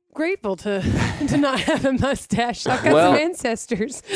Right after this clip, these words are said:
Speaker 1: <laughs>
Speaker 2: welcome to the Bear Grease Render Podcast. We have, uh, we have a very special guest today, for real, like a real special guest. But before we introduce him,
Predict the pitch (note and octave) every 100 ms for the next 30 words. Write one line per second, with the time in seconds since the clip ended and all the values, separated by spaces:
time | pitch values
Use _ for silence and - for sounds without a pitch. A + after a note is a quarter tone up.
0 | G#4 - - F4+ - F4 - - D3 D3+
1 | E3+ F3 E3+ D3+ D3 B2+ C3+ C#3 C3+ C3
2 | C3+ C3 - - _ _ - A2 B2+ C3
3 | B2+ B2+ A#2+ B2+ C3 C3 D#3+ D#3+ - _
4 | _ _ _ _ _ _ C3 C3+ C3+ C#3+
5 | C3+ B2+ C3 A#2+ A2 G2+ - _ B2 C#3+
6 | A3+ B3+ D3+ A#2 C#3+ D#3 C3+ A#2 A#2+ A#2
7 | G2+ A2 A2+ - G#2 F2+ - A2 D3 A2+
8 | F#2+ - G2 F2+ A2 B2+ G#2 F#2 _ -
9 | A2 - G2+ G2 - - _ _ - C3+
10 | A#2+ - E3 G3 G3 _ _ _ - C#3
11 | D#3 D3+ B2+ A#2 G#2 A#2